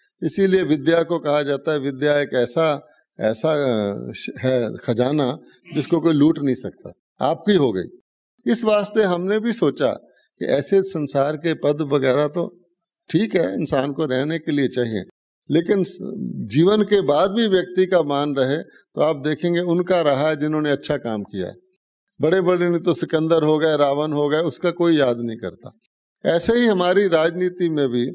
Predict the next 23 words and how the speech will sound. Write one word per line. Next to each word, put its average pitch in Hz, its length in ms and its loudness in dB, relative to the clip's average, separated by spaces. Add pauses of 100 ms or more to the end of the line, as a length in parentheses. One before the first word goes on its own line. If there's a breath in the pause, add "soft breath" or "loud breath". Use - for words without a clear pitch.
(300 loud breath)
अगर 170 260 2
हमने 185 400 0
वो 180 280 2
मूल्य 196 300 2
अपनाए 127 560 -4 (380 soft breath)
जो 135 120 2
बॉडी 131 360 2
के 165 160 -4
साथ 143 220 -2
पेरिशेबल 117 720 -4
है, 87 60 -20 (380)
तो - 60 -2
आपका 147 320 0
इस 180 160 0
बॉडी 143 340 2
के 165 160 -2
साथ 143 240 -4
ही 160 140 -4
नाम 123 340 -2
रहेगा, 90 360 -8 (260)
उससे 220 320 2
भी 214 140 2
कम 196 320 0